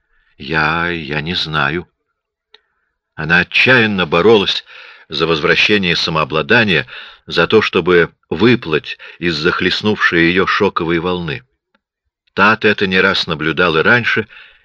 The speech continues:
и её мужество всегда восхищало его. «Я не знаю,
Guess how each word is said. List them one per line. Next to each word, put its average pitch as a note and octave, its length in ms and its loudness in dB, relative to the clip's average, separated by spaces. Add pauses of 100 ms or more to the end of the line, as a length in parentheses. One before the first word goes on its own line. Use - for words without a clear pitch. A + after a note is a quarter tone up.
и F2 100 -4
её D#2 280 0
мужество F2 640 -2
всегда E2+ 420 -2
восхищало E2 600 -2
его. C2+ 340 -6 (1120)
«Я E2 420 0
не D#2+ 140 -4
знаю, F#2 520 0